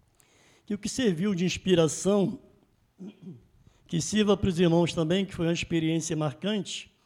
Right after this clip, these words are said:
foi quando um dia ele teve uma oportunidade, que até quando eu trouxe a memória hoje, lembrando a ele, ele já nem lembrava mais, porque faz tanto tempo isso, que ele falou que ele, junto com a esposa, desejava ter dez filhos. Não foi possível, parou no oito, por orientação médica e todos os cuidados que tinha que ter.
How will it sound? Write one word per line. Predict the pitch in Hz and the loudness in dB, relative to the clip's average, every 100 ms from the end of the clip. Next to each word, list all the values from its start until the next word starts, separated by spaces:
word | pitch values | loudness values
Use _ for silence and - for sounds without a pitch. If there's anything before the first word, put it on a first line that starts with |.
| _ _ _ _ | _ _ _ _
foi | - - | -12 -4
quando | 247 247 | -2 0
um | 226 | 0
dia | 180 | -2
ele | 233 214 | -2 -2
teve | 220 196 | -2 0
uma | |
oportunidade, | 208 208 - 185 160 202 202 151 | 0 -2 -2 0 2 0 -2 -2
que | 185 | -2
até | 180 202 | 0 -2
quando | 208 208 | -2 -2
eu | 190 185 | 0 -2
trouxe | - 175 160 | -6 -6 -4
a | 175 | -2
memória | 160 156 160 151 | 0 0 2 2
hoje, | 160 170 156 | 2 2 0
lembrando | 156 147 160 160 | 0 0 -2 0
a | 147 | 0
ele, | 170 | 0
ele | 165 165 | -2 -4
já | 175 | -4
nem | 220 | -4
lembrava | 233 170 165 165 151 | -4 0 0 0 0
mais, | 160 175 - _ _ | -2 -2 -6 _ _
porque | - 175 | -10 -8
faz | - 151 | -6 -6
tanto | - - | -4 -6
tempo | 165 196 190 160 | -6 -6 -4 -2
isso, | 208 - - - _ _ _ _ _ | -4 -4 -12 -18 _ _ _ _ _
que | - | -6
ele | 240 247 | -4 -2
falou | 240 233 | 0 -2
que | 254 240 | -2 -2
ele, | 240 233 | -2 -2
junto | 165 240 - | -2 -4 -2
com | 202 | 0
a | |
esposa, | 190 - 196 220 208 | -2 -2 0 0 0
desejava | 208 196 180 208 214 | -2 -2 -2 -2 -2
ter | 214 208 | -2 -2
dez | 240 240 | -2 -4
filhos. | - 165 170 131 127 120 - _ _ _ _ _ | -6 -6 -4 -4 -6 -8 -18 _ _ _ _ _
Não | 214 254 | -4 -4
foi | 269 240 233 | -2 -4 -4
possível, | 220 - 233 214 214 | -4 -4 -4 -2 0
parou | 208 196 202 | 0 2 2
no | 208 | 0
oito, | 196 226 226 - | 0 0 -2 -4
por | - 185 | -4 -2
orientação | 190 185 175 185 190 196 | 0 -2 -2 -6 -4 -4
médica | 202 226 196 | -4 -4 -4
e | 180 | -6
todos | 208 196 180 | -6 -6 -6
os | 180 | -6
cuidados | 190 170 180 165 | -4 -2 -2 -4
que | - | -10
tinha | - 170 | -4 -4
que | 214 | -4
ter. | - 233 | -4 -2